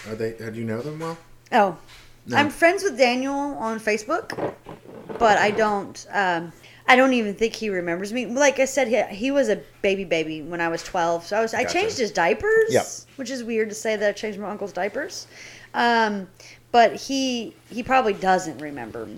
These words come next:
Speaker 2: 'cause it was so long ago. It was
Speaker 1: Is
Speaker 2: thirty years ago.
Speaker 1: Yeah. Is that, like, I didn't, I, I never th-, pictured Germany as, like, having big families. Is that common? It's very common. 'Cause I always hear, like, Europe is suffering the same kind of problem that Japan is, where, like, replacing babies quick enough.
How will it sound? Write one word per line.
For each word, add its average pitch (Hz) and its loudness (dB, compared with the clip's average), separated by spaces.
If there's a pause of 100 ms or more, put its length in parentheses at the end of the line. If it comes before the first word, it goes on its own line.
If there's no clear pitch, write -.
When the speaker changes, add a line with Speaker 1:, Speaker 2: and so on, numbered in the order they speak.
(100)
Speaker 2:
'cause 170 -8
it 165 -8
was 175 -6
so - -8
long 160 -6
ago. 139 -8 (520)
It - -14
was 220 -4
Speaker 1:
Is 165 -2
Speaker 2:
thirty 220 4
years 196 0
ago. 90 -8 (180)
Speaker 1:
Yeah. 123 -6 (380)
Is 151 -2
that, 247 2
like, 190 -4
I 226 -2
didn't, 370 -10
I, - -10
I 240 -6
never 254 -8
th-, - -20 (340)
pictured 139 -4
Germany 127 -4
as, 113 -6
like, 110 -8
having 110 -8
big 107 -10
families. 110 -8
Is 110 -12
that 131 -10
common? 151 -10
It's 104 -16
very 110 -8
common. 117 -14 (140)
'Cause - -16
I 147 4
always 156 4
hear, 151 2
like, 110 0 (240)
Europe 120 0 (220)
is 110 -10
suffering - -4
the 107 -6
same 113 -8
kind 110 -8
of 104 -10
problem 107 -8
that 98 -12
Japan 117 -8
is, 113 -8
where, 107 -12
like, 104 -12
replacing 110 -4
babies 107 -4
quick 123 -6
enough. 131 -10